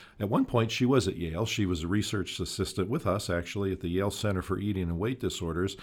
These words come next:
and at that time was very involved in, uh, clinical trials for, uh, treatment of various eating and weight problems, and she's continued that interest.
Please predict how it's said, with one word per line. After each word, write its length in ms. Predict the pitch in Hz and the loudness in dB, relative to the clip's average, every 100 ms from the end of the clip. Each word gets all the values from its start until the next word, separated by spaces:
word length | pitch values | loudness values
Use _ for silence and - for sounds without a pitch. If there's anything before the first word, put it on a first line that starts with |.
| - - - - - | -18 -20 -20 -16 -2
and 160 | 113 | 2
at 160 | 117 113 | 4 4
that 200 | 151 151 | 4 4
time 400 | - 143 123 117 | 4 4 4 2
was 160 | 113 98 | 0 4
very 260 | 117 123 | 6 6
involved 500 | 104 92 101 104 95 | 6 4 6 6 4
in, 260 | 92 87 85 | 0 0 -2
uh, 140 | 92 82 | -4 -6
clinical 420 | - 120 101 95 | -2 0 0 -2
trials 580 | - - 113 107 85 85 | -4 -2 2 2 2 -2
for, 500 | - 98 87 82 80 - | -6 -4 -2 -2 -6 -6
uh, 180 | 90 87 | -4 -4
treatment 560 | - - 117 - 90 80 | -4 -2 0 2 -2 -2
of 220 | 85 85 | -2 -4
various 520 | 87 104 98 87 85 | 0 4 4 4 2
eating 280 | 107 95 90 | 0 2 2
and 140 | 85 80 | 0 0
weight 220 | 101 113 | -2 0
problems, 400 | 95 80 85 82 | 0 0 -2 -2
and 140 | 95 | -4
she's 200 | - 117 | -2 -2
continued 500 | - 110 - 175 104 | -2 -2 0 0 0
that 160 | 82 80 | 0 -2
interest. 420 | 78 - 85 - | -4 -4 -8 -8